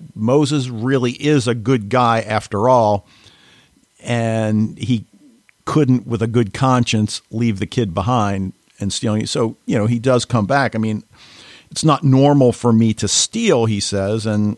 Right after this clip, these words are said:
and, you know, offers to get it repaired.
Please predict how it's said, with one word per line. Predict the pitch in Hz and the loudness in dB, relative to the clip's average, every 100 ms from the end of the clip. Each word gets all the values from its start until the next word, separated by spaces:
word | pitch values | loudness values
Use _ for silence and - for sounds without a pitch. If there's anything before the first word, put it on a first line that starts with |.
| _ | _
and, | 107 101 98 98 98 95 _ _ - _ _ _ _ - - | -8 -4 -2 0 -2 -4 _ _ -20 _ _ _ _ -16 -6
you | 190 | -6
know, | 104 _ _ | -6 _ _
offers | 107 110 110 104 | -2 -2 -2 -4
to | |
get | 110 | 0
it | 113 | 0
repaired. | 107 107 117 110 113 | 0 -2 0 2 0